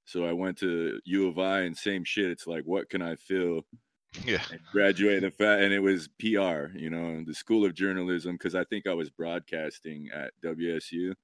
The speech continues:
Speaker 2: Oh, cool.
Speaker 1: And it was just 'cause I was good at writing, you know what I mean? So it was like, "All right, I can do those classes and get good grades and graduate." But dude, the,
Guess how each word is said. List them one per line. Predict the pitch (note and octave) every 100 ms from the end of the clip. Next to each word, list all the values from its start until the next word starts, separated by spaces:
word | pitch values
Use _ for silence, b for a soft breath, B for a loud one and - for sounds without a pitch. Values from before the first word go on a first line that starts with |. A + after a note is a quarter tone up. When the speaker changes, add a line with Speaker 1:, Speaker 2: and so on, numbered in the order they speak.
| _ _ _ _ - -
Speaker 2:
Oh, | G2+
cool. | - G#2+ D#2+
Speaker 1:
And | F2 F2 E2+ D#2+ _ _ _ _ _ G2+
it |
was | G#2
just | B2+ -
'cause | A#2+
I | A#2+
was | A2 F2
good | A#2+
at | G#2 F2
writing, | G2+ F#2 E2 D#2
you | F2
know | F#2
what | F#2
I | F2+
mean? | F#2 F#2 F#2
So | - E2+ E2
it |
was | D#2
like, | E2+ E2 -
"All | F2
right, | E2 D#2+ C#2+
I | D#2+
can | D#2+
do | D#2 D#2+
those | D2+ D2
classes | - D2+ D2 - D2 C#2+
and | C#2+ C#2+
get | D2+ C#2+
good | D2 C#2
grades | D2 C#2 C#2+ C#2
and | C#2+ C#2 _ _ _ _ _ _ D#2
graduate." | D#2 D2 D2+ C#2+ D2 D2 -
But | F2 - -
dude, | A#2 G2+ D#2
the, | F2+ E2